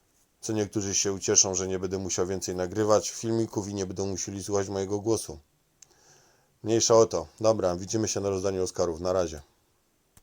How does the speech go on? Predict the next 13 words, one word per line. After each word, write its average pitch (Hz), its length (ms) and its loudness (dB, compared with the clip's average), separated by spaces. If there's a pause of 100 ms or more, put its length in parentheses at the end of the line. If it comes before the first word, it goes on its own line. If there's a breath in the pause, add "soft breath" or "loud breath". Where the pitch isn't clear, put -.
(300)
Tak, 151 240 8
empirkowcy, 139 640 2 (280)
<clears throat> 151 340 2
witam 151 240 2
na 131 100 8
rozdaniu 123 480 2
Oscarów. 135 640 6 (140)
Jak 123 180 4
widzimy, 123 340 2
porażka. 117 800 8 (380)
E, 101 400 -4
przegraliśmy 107 840 2 (640)
o 151 640 2